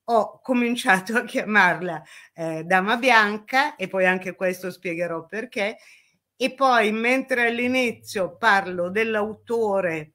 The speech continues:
dell'artista, eccetera, mi viene spontaneo successivamente chiamarlo Lega e far riferimento a Lega. Cioè, è stato come un avvicinarmi,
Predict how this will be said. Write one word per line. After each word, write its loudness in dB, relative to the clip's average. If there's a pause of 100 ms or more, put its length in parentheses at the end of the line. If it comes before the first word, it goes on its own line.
dell'artista, -4
eccetera, -4 (1120)
mi -2
viene 0
spontaneo -6
successivamente -6
chiamarlo -4
Lega -8 (140)
e -14
far -4
riferimento -8
a -10
Lega. -14 (380)
Cioè, 2 (380)
è -6
stato 2
come 0
un 0
avvicinarmi, 0